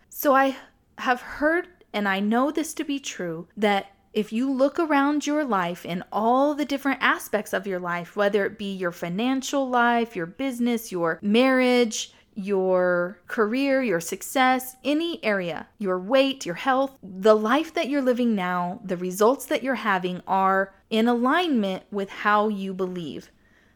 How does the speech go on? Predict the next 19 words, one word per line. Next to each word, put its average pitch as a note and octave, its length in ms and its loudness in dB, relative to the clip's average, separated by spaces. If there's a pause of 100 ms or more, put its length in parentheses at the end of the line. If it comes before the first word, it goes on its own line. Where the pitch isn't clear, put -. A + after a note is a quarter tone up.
(100)
So A#3 260 2
the A3 100 2
hard C4+ 460 2
truth D#4 480 -4
is F3+ 340 -4
that F3+ 200 -4
you A#3 380 2
need A#3 440 2
to G3+ 200 -6
be G#3 360 -6
able G3 360 -2
to F#3+ 400 -8
take G#3 260 -2
an F3 200 -2
honest E4 460 0
look F3 240 -4
at F#3 240 -4
your F3+ 180 -4
life E3+ 400 -8